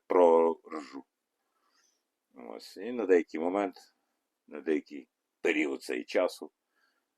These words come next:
е, я думаю, вам вистачить, щоб ви не бавились, не переживали за п'ятна ржаві і так далі, і тому подібне. Е,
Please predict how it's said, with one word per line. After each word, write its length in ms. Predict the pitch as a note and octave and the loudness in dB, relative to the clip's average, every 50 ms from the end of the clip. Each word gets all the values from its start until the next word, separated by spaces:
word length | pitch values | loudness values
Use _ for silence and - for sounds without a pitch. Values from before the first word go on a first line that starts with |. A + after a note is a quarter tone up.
| _ _ | _ _
е, 460 | - B1+ C2 C2 C2 B1+ C2 B1+ B1+ - _ _ _ _ | -16 -14 -12 -12 -10 -10 -12 -12 -14 -16 _ _ _ _
я 340 | D2 C#2 C#2 D2+ D#2 D#2+ D#2+ | -20 -18 -8 -4 -2 -2 -2
думаю, 500 | F2 E2+ E2+ D#2+ E2 D#2+ D#2 C#2+ C#2 C2+ | -2 -4 -6 -4 -4 -4 -4 -4 -6 -6
вам 300 | - C#2+ C#2+ C#2 C2+ - _ _ _ _ _ _ _ _ _ _ _ _ _ | -6 -6 -6 -6 -6 -12 _ _ _ _ _ _ _ _ _ _ _ _ _
вистачить, 640 | - C2 C2+ D2 D#2+ D#2 - - - C2 - - - _ _ _ _ _ _ _ _ _ _ _ _ _ _ _ | -16 -12 -6 -4 -4 -4 -4 -8 -14 -20 -20 -20 -20 _ _ _ _ _ _ _ _ _ _ _ _ _ _ _
щоб 300 | - - - D2 C#2 C2+ | -18 -12 -10 -10 -10 -8
ви 280 | C#2 D2 D2 C#2 B1+ - _ _ _ _ _ | -8 -6 -6 -6 -8 -10 _ _ _ _ _
не 380 | - D2+ D2+ D#2 D#2+ D#2+ D2+ D2+ | -18 -16 -8 -4 -2 -2 -2 -2
бавились, 680 | D2 - A#2 A#2+ A2 G2+ F#2+ F2+ F2+ E2+ - - _ _ _ _ _ _ _ _ _ _ _ _ _ _ _ _ _ _ _ _ _ _ _ _ _ _ _ _ _ _ _ _ _ | -2 0 0 2 2 2 0 -2 -2 -6 -8 -14 _ _ _ _ _ _ _ _ _ _ _ _ _ _ _ _ _ _ _ _ _ _ _ _ _ _ _ _ _ _ _ _ _
не 320 | F2 F2+ F2 E2+ E2 D#2+ | -8 -4 0 2 2 2
переживали 720 | - - F2+ E2 E2 D#2+ D#2+ F#2 F#2 E2+ D#2+ D2+ C#2+ C#2 | 2 2 2 2 2 0 0 2 2 4 2 2 0 -2
за 220 | C#2 - D#2 D#2 D2+ | -8 -4 -4 -4 -4
п'ятна 400 | - _ - A2 G2+ F#2 F2+ F2 | 0 _ 2 2 2 0 -2 -6
ржаві 380 | E2+ E2 E2+ F2 E2+ D#2 D2 D2 D2 _ _ | -6 -4 -2 -2 -2 -2 -4 -8 -12 _ _
і 40 | _ _ _ | _ _ _
так 160 | - F2+ D#2+ | -12 -10 -6
далі, 240 | D2+ D#2+ D2 C#2 C2+ _ _ _ | -4 -6 -6 -6 -10 _ _ _
і 100 | - D2 | -20 -20
тому 280 | - D2 C#2+ C#2+ C#2 - _ _ _ _ _ _ | -20 -18 -18 -18 -20 -20 _ _ _ _ _ _
подібне. 480 | - D2 C2+ C2 B1 A1+ B1+ A#1 A1 A1+ - - - - _ _ _ - - _ _ _ _ _ _ _ _ _ _ _ _ _ _ - | -8 -6 -6 -6 -8 -12 -16 -18 -18 -20 -20 -20 -20 -20 _ _ _ -20 -20 _ _ _ _ _ _ _ _ _ _ _ _ _ _ -16
Е, 400 | - C#2+ C#2+ C#2+ D2 D2 D2 C#2+ | -12 -10 -6 -4 -2 -2 -2 -2